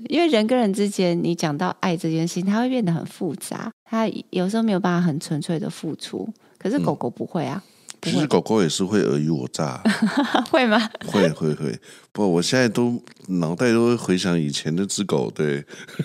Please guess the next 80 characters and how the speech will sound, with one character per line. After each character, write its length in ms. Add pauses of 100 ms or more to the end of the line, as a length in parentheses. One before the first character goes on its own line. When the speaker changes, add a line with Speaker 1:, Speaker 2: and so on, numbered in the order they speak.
(340)
Speaker 1:
所 100
以 40
狗 180
狗 160
是 120
会， 120
呃， 260
呃， 220
Speaker 2:
我 80
跟 80
你 20
讲， 140
它 120
怎 140
么 140
个 160
尔 40
虞 80
我 220
诈？ 240 (300)
它 160
也 40
是 140
很 240
奸 240
诈 240
的 100
啊。 300
对 160
啦， 240
它 220
也 180
许 160
只 180
是 80
跟 160
你 60
玩 220
耍。 160
例 160
如， 280
它 140
其 140
实 40
它 80
的 80
活 160
动 160
范 200
围 80
很 100
大 200
哦。 200 (220)
因 60
为 20
我 280
那 80
时 120
候 60
住 180
的 40
地 140
方 220
阳 180
台 240
很 140
大， 140 (500)
然 0
后 80
我 40
们 140
阳 160
台 180
外 200
面 120
都 140
会 80
放 160
拖 240
鞋， 260